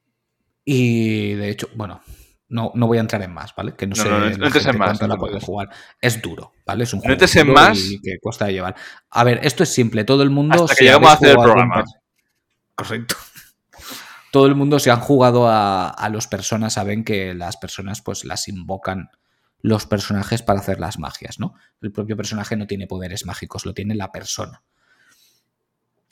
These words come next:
Speaker 1: Y para invocar las personas, pues, dicen persona y hacen algún tipo de gesto, ¿vale? Pues en Persona tres, el gesto que hacen para invocar la persona es pegarse un tiro en la cabeza.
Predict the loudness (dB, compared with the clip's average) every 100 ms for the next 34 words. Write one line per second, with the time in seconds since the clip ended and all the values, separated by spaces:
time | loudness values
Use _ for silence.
0 | -4 -2 2 0 0 -2 0 -2 -2 -2
1 | -2 -2 -4 -6 -4 -2 -2 0 2 2
2 | 0 0 -4 -4 -8 -10 -12 -14 -14 -16
3 | -20 _ -16 -14 -14 _ _ -8 -8 -8
4 | -12 -12 -12 -12 -10 -10 -2 -2 -2 _
5 | _ -12 -12 -10 -12 -8 -8 -6 -6 -4
6 | -4 -4 -6 -4 -4 -4 -4 -6 -6 -6
7 | -4 -8 -6 -4 -4 -4 -8 -16 -20